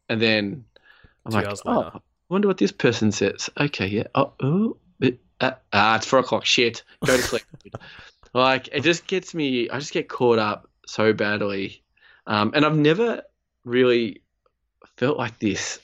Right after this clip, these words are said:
Speaker 1: about a game in ages, man. Like, super excited to play a game. Like, I'll come home and I just can't wait to go to bed just to play it. And that's the best thing about it being on Switch. I can just be in bed
Speaker 2: Yeah.
Speaker 1: and play it on Switch.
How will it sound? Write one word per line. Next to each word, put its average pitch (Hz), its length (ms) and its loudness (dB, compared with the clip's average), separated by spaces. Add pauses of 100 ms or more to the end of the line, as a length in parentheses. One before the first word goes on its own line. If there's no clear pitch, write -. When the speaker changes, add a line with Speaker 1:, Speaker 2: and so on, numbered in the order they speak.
(160)
Speaker 1:
about 117 200 2
a 120 40 4
game 113 280 0
in 107 140 -4 (160)
ages, 185 460 4
man. 101 300 -2
Like, 110 320 -2 (260)
super 175 600 0
excited 117 440 2
to 113 80 -2
play 104 260 2
a 98 40 -4
game. 90 360 -4 (140)
Like, 101 240 -2 (500)
I'll 131 160 2
come 131 200 2
home 110 500 0 (260)
and - 60 -8
I 117 80 0
just 120 100 -6
can't 113 240 -2
wait 110 340 2
to 117 80 -4
go 107 140 0
to 104 80 -4
bed 95 440 -4 (840)
just - 220 -2 (240)
to - 100 -4
play 95 280 2
it. - 120 -8 (220)
And 127 100 2
that's 120 180 -2
the 143 100 2
best 113 340 0
thing 107 180 -4
about 98 360 -6 (360)
it 107 160 -8
being 107 180 2
on 98 120 -4
Switch. 107 360 -2
I 104 60 2
can 101 160 -2
just 104 160 -2
be 101 140 2
in 95 80 -2
bed 92 260 0
Speaker 2:
Yeah. 98 440 -4
Speaker 1:
and 98 120 -12
play 101 100 -18
it 101 40 -16
on 101 100 -16
Switch. 110 400 2